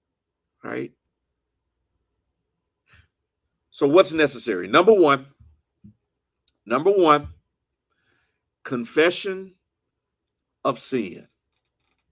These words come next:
Confession of sin. And this is something that,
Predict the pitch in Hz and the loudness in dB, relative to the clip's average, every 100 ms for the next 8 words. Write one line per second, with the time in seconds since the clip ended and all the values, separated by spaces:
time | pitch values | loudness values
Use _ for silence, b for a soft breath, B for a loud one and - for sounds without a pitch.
0 | _ _ _ _ _ _ _ _ _ _ | _ _ _ _ _ _ _ _ _ _
1 | - 107 - 151 151 160 - 131 - 92 | -10 -10 -2 -2 0 -8 -8 -10 -10 -12
2 | - _ _ b b b 101 147 226 247 | -14 _ _ b b b 0 2 2 -2
3 | - 190 175 175 147 135 - | 0 0 2 0 0 -2 -4